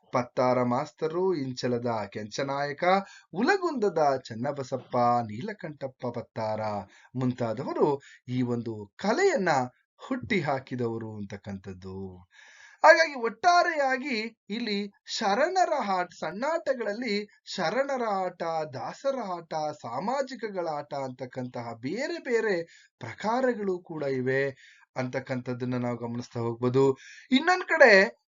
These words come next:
ಕೃಷ್ಣ ಪಾರಿಜಾತ ಸಣ್ಣಾಟದ ಇನ್ನೊಂದು ರೂಪವಾದರೂ ಕೂಡ ಅದು ಸಣ್ಣಾಟದಲ್ಲಿ ಪ್ರತ್ಯೇಕ ಸ್ಥಾನವನ್ನ ಒಳಗೊಂಡಿದೆ ಅಂತಕ್ಕಂಥದ್ದು ನಾವಿಲ್ಲಿ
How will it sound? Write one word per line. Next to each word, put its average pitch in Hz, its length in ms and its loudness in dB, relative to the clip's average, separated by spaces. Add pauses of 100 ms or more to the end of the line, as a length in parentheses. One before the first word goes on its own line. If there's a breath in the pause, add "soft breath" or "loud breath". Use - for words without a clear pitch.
(120)
ಕೃಷ್ಣ 262 400 0
ಪಾರಿಜಾತ 269 760 2 (220)
ಸಣ್ಣಾಟದ 208 600 -4
ಇನ್ನೊಂದು 254 560 -2
ರೂಪವಾದರೂ 190 800 0
ಕೂಡ 240 220 -6 (440 soft breath)
ಅದು 151 220 -10
ಸಣ್ಣಾಟದಲ್ಲಿ 165 1000 -6
ಪ್ರತ್ಯೇಕ 247 640 -8
ಸ್ಥಾನವನ್ನ 147 500 -6
ಒಳಗೊಂಡಿದೆ 120 560 -2
ಅಂತಕ್ಕಂಥದ್ದು 107 560 -10
ನಾವಿಲ್ಲಿ 117 460 0